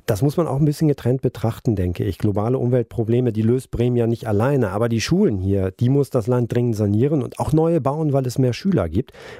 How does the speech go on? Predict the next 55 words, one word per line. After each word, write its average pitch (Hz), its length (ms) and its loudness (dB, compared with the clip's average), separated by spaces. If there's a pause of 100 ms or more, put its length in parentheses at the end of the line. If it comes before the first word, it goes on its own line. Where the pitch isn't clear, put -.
Und 104 140 0
dafür 117 260 0
muss 117 260 -2
eben 113 240 2
richtig 113 300 -4
viel 107 180 2
Geld 113 220 0
in 104 80 -4
die 82 120 -4
Hand 82 160 -2
genommen 80 360 -2
werden. 95 180 0
Und 87 220 -2
woher 87 200 2
das 101 300 -4
kommen 113 260 0
soll, 104 240 0 (140)
das 98 220 -4
ist - 160 -6
eben 101 220 0
noch 95 140 -2
unklar. 123 380 -2
Klar 110 220 -2
ist - 120 -2
nur, 117 200 2 (300)
dass - 140 -4
die 110 100 -2
sogenannte 107 500 0
Schuldenbremse 90 640 0
eingehalten 90 480 0
werden 90 200 0
muss. 151 200 0
Bremen 98 260 0
darf 90 160 -4
keine 92 220 0
neuen 87 240 -2
Kredite 120 380 -2
aufnehmen. 139 340 0 (340)
Und 110 120 0
aus 110 120 -2
dem 113 120 2
laufenden 113 420 0
Haushalt, 127 400 -2 (180)
da 110 140 0
lässt 127 240 0
sich 135 180 -2
aber 127 160 -2
eben 123 160 0
längst 139 300 0
nicht - 180 -2
alles 139 240 0
bezahlen, 123 380 0
was 117 160 0
nötig 123 320 -2
wäre. 101 240 0